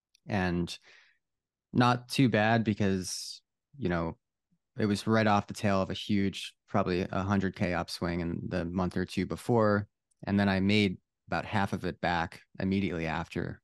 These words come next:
the downswing. And so in terms of, you know, dollar amounts, nothing too heavy, but you have to remember that I was not very far into my poker career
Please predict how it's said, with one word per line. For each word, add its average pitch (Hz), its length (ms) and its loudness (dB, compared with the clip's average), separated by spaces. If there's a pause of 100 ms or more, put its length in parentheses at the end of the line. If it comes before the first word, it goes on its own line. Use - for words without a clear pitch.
the 82 60 -2
downswing. 98 580 -2 (800)
And 107 160 2
so 110 460 4 (680)
in 117 80 4
terms 165 320 4
of, 113 260 2 (260)
you 98 100 -2
know, 80 140 -2
dollar 104 420 4
amounts, 104 520 2 (360)
nothing 104 580 0 (480)
too 104 640 0 (200)
heavy, 127 540 0 (480)
but 98 340 2
you 110 120 2
have 117 80 4
to 120 100 2
remember 101 440 2
that 90 240 -2 (1300)
I 85 140 0
was - 420 -2 (380)
not 98 300 0
very 101 160 4
far 95 240 0
into 90 120 2
my 85 120 0
poker 92 320 -2
career 85 400 -2